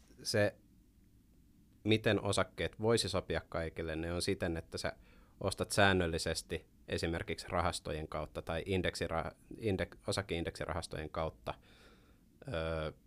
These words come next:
pienillä summilla joka kuukausi osakkeita, ja sitä kautta sä kerrytät sitä sun osaamista.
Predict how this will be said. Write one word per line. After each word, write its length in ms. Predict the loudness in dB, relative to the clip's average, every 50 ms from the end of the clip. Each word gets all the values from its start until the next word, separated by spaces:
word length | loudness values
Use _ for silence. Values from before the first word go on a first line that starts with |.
| -2 4
pienillä 320 | 4 6 6 6 4 2
summilla 440 | 2 2 2 2 4 2 2 2 2
joka 240 | 2 2 0 0 -4
kuukausi 560 | -4 -4 -4 -4 -4 -4 -6 -6 -6 -6 -6 -8
osakkeita, 480 | -8 -8 -8 -8 -6 -6 -6 -4 -2 -2
ja 120 | -2 0
sitä 200 | 0 0 0 0
kautta 280 | 2 0 0 0 -2 -4
sä 100 | -4 -2
kerrytät 520 | 2 2 4 4 2 0 0 -2 -4 -4
sitä 220 | -4 -6 -4 -4
sun 200 | -4 -2 -4 -4 -4
osaamista. 640 | -4 -2 0 0 0 0 0 -2 -2 -4 -4 -4